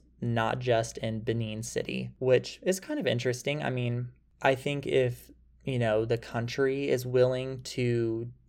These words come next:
do that, that's awesome. Um, but there is a lot of heat around these objects going back to Benin because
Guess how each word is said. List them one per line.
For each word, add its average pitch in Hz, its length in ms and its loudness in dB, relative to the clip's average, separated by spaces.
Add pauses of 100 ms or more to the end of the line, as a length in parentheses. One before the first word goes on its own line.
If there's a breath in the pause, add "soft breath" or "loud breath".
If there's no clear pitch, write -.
(420)
do 117 220 -2
that, 131 380 0 (120)
that's 123 260 2
awesome. 151 640 -2 (260)
Um, 107 540 -2
but 113 180 4
there 120 140 4
is 135 260 2
a 151 60 6
lot 131 240 4
of 120 100 -2
heat - 560 -10 (240)
around 113 300 4
these 113 160 -4
objects 117 440 -2
going 107 280 0
back 104 340 -4
to 139 160 -4
Benin 151 380 -4
because 120 640 -2